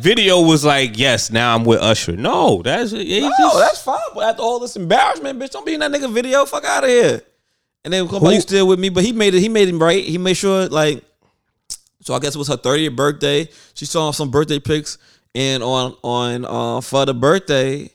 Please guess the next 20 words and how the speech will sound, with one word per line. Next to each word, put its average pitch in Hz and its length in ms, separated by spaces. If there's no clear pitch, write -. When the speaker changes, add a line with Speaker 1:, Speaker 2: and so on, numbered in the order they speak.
Speaker 2:
it 123 100
looked 143 180
like 143 160
she 147 180
got 143 180
his 170 200
birthday 135 320
tatted 139 320
on 139 80
her 135 100
neck, 160 320
above 127 200
her 143 80
low, 139 240
her 135 140
cheek 185 240
or 143 60
something 147 280
like 110 220
that. 120 260